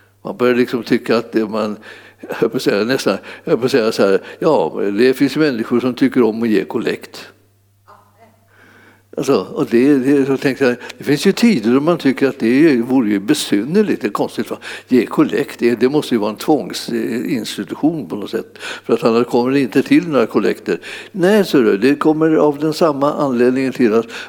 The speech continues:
man har mött den som älskar en så, att man inte kan låta bli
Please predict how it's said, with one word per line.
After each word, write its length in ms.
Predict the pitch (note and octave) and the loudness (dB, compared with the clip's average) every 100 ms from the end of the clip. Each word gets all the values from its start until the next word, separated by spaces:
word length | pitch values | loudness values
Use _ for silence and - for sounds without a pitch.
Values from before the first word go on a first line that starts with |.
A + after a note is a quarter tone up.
| - | -4
man 160 | B2 | -2
har 100 | B2+ | 0
mött 420 | B2+ C3 F3 - | 0 0 -2 -2
den 160 | - B2 | -2 0
som 200 | - B2+ | -2 -2
älskar 540 | C#3+ C3+ - - B2 | 0 0 -2 -2 0
en 160 | B2 B2+ | 0 -2
så, 500 | A#2+ C3 C3+ - - - - _ _ _ - | -4 -2 -4 -6 -18 -20 -20 _ _ _ -10
att 180 | C3 | -10
man 200 | D#3 D3 | -8 -10
inte 380 | - D3+ A#2+ - | -4 -4 -2 -6
kan 220 | A2+ A#2 | -6 -6
låta 280 | A2 A2+ D#3+ | -4 -4 -6
bli 400 | A#2+ B2 C#3 F#2 | 0 0 0 -2